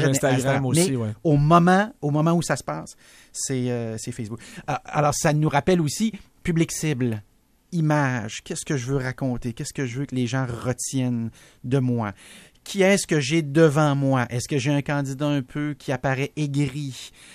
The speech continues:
Speaker 1: euh, pas sympathique ? Ah oui ? Excellent, voici ce que je vais faire. Je vais être le, hein, le,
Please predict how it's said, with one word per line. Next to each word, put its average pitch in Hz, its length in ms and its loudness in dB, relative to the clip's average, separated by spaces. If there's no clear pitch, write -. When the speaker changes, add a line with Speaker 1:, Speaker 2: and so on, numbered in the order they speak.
Speaker 1:
euh, 120 200 -2
pas 156 160 2
sympathique ? 151 920 -2
Ah 143 100 2
oui ? 233 280 0
Excellent, 156 520 -4
voici 127 340 -8
ce - 80 -10
que 147 120 -8
je 131 100 -8
vais 143 100 -6
faire. 147 300 -10
Je 113 100 -12
vais 117 160 -6
être 127 100 -8
le, 123 120 -4
hein, 143 140 -6
le, 120 180 -6